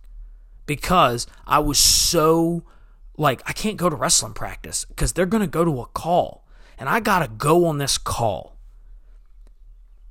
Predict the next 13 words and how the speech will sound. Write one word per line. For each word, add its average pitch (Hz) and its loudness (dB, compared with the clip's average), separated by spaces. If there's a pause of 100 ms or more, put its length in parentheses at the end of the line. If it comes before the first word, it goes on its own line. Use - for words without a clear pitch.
And 175 2
it 151 0
just - 4
smacked 156 0
me 151 -2
right 131 -2
in 143 -6
the 127 -6
face 151 -4
with, 127 -8
like, 123 -6 (380)
"Why 165 0
now?" 151 -2